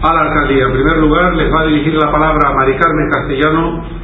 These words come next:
luego la hará el candidato a la presidencia del Cabildo, José Miguel Bravo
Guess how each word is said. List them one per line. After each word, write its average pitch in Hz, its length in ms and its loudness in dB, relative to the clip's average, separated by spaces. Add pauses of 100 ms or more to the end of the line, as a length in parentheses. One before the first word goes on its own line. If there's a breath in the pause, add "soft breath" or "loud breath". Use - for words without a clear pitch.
(160)
luego 170 300 2
la 160 80 2
hará - 920 -4
el 135 140 0
candidato 165 720 2
a - 20 0
la 139 140 -2
presidencia 151 580 2
del - 80 -2
Cabildo, 160 400 2
José 139 200 0
Miguel 139 240 0
Bravo 147 300 0